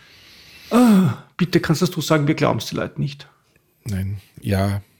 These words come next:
Speaker 2: Es ist tatsächlich so, der, der Mangel an, äh, Omega-drei ist eine Epidemie, der, äh, nur ganz schwer Herr zu werden wird. Äh,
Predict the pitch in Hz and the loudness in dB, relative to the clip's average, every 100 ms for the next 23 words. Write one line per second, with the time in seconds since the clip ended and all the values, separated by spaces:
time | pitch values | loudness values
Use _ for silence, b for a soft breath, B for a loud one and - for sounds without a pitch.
0 | _ _ _ - - 135 - 120 - 117 | _ _ _ -8 -4 -4 0 -2 2 0
1 | 117 - 113 113 107 101 117 113 107 104 | 0 -2 0 4 2 0 0 2 4 2
2 | 120 131 123 - 107 110 110 113 113 110 | 4 2 2 0 0 0 -2 0 2 2
3 | B B B B B - 120 120 117 110 | B B B B B -6 -2 0 2 2
4 | 104 98 92 107 123 127 104 - - - | 2 2 4 2 0 -4 -8 -12 -12 -8
5 | - 110 110 113 110 107 78 _ _ _ | -2 0 0 2 2 0 -8 _ _ _
6 | - 117 120 107 110 113 120 160 185 - | -4 -2 0 0 2 2 4 4 4 2
7 | 110 113 113 117 113 120 113 113 110 101 | 4 4 4 2 0 0 4 4 2 -2
8 | - _ _ 127 123 123 117 120 143 - | -14 _ _ 0 2 2 2 0 0 -2
9 | - 123 113 87 135 135 - 147 135 135 | 0 2 2 2 0 -2 -2 -4 0 2
10 | 135 143 131 143 139 - - 120 120 | 2 0 2 2 0 -10 -2 4 4